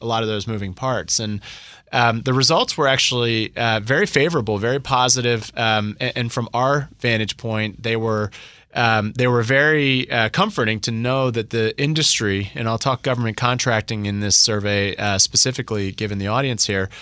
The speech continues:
um, you know, the industry generally has a very positive view towards what's coming down the pike here over the next couple of years.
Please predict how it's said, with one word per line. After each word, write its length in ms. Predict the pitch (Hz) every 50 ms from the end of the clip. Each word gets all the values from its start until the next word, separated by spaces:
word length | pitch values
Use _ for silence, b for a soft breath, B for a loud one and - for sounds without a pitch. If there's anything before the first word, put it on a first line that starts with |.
| B B B B B -
um, 360 | 120 117 113 110 110 117 123
you 160 | 151 143 135
know, 60 | 123 117
the 120 | 123 123
industry 460 | 139 160 185 175 - - 135 127 123
generally 640 | 107 98 - 123 117 120 139 151 147 131 120 113 107
has 180 | 113 110 104
a 40 | 107
very 200 | 101 110 107 107
positive 480 | - - 123 113 113 - 113 104 101 95
view 260 | 101 110 117 131 127
towards 400 | 120 - - 107 104 101 - -
what's 180 | 107 104 -
coming 280 | - - 110 107 107 107
down 160 | 104 101 101
the 80 | 98 95
pike 280 | - 113 107 107 -
here 120 | - 104 98
over 160 | 98 92 95
the 80 | 95 92
next 240 | 92 95 92 -
couple 260 | - - 98 95 - 92
of 140 | 90 92
years. 460 | 95 95 90 90 - - - - -